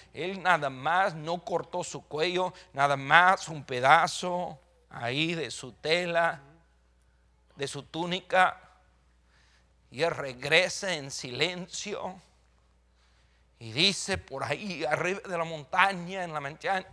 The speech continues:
en la mañana, "Saúl". Saúl sale de la cueva. "Saúl, ¿qué, David? Mira,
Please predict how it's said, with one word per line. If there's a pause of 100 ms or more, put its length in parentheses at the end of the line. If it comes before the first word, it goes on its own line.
(140)
en
la
mañana, (300)
"Saúl". (1400)
Saúl
sale
de
la
cueva. (600)
"Saúl, (680)
¿qué,
David? (440)
Mira,